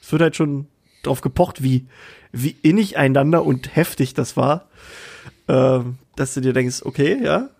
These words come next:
ne, könnte ja, könnte ja sein. Ähm, ein paar Seiten später,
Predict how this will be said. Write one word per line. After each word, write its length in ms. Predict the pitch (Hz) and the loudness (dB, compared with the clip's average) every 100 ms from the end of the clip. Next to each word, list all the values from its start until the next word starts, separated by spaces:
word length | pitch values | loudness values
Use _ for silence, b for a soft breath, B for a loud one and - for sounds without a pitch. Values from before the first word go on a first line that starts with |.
| - | -14
ne, 260 | 175 349 359 - | -8 -8 -8 -2
könnte 200 | 254 339 | -2 0
ja, 220 | 349 370 _ _ _ _ | -4 -6 _ _ _ _
könnte 220 | 208 240 | 0 2
ja 80 | 277 | 2
sein. 320 | 233 170 131 - B B B B 147 | 2 2 0 -8 B B B B 0
Ähm, 380 | 147 156 160 - | 2 2 -2 -4
ein 140 | 170 | -4
paar 200 | 240 247 | 0 0
Seiten 240 | 240 226 202 | 0 -4 -4
später, 680 | - 233 247 220 240 247 | -2 -2 2 2 2 -2